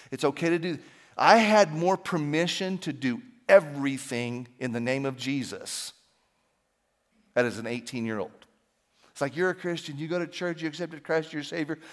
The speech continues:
but you can live like the devil all week long." And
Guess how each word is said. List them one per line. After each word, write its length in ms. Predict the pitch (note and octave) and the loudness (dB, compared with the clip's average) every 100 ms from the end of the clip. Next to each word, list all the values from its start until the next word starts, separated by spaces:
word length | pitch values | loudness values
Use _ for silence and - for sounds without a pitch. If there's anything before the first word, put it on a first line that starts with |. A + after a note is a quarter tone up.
| - | -16
but 140 | C#3 D3+ | -8 -6
you 80 | |
can 160 | B2+ G#2 | -4 0
live 180 | C#3 D3+ | 0 4
like 160 | D#3 | 2
the 80 | D3+ | 2
devil 320 | C3 B2+ G2+ | 2 2 4
all 140 | G#2 A#2 | 0 0
week 180 | A#2 G#2+ | -2 -4
long." 240 | F2 D#2 _ _ _ _ _ _ _ _ A2+ | -4 -6 _ _ _ _ _ _ _ _ -8
And 160 | A#2 | -8